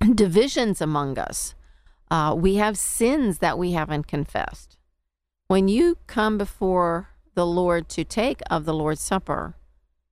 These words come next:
there needs to be a preparation time. There needs to be a time of preparing yourself,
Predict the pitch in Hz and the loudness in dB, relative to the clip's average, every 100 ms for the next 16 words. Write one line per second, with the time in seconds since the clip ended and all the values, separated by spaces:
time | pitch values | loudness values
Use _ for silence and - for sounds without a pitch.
0 | _ _ _ 202 196 190 208 220 - 226 | _ _ _ 2 4 4 2 0 -4 -2
1 | 185 - 165 156 - - 190 - 175 165 | -2 -2 -2 -2 -4 -2 0 0 0 0
2 | 160 - 156 - 135 101 90 165 175 190 | -2 -2 -6 -4 -4 -4 -4 -2 0 0
3 | 185 185 180 165 - 165 165 156 147 156 | -2 -2 -2 -2 -2 -2 0 -2 -4 -8
4 | - 175 190 196 190 180 - 160 151 151 | 0 0 2 0 -2 -4 -4 -4 -2 -6